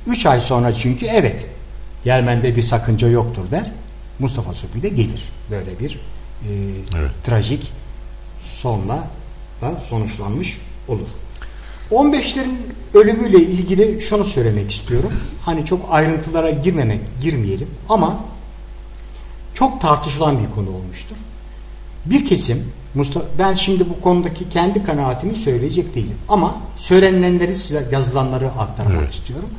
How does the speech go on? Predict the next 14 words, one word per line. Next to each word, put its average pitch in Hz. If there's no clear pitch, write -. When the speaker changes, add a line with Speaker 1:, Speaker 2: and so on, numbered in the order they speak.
Speaker 1:
Bir 285
kesim 156
bu 175
işin 113
Mustafa 185
Kemal 196
ve 180
Ankara 190
hükümetinin 113
emriyle 135
yapıldığı 95
iddiasındadır. -
Bir 220
kesim 214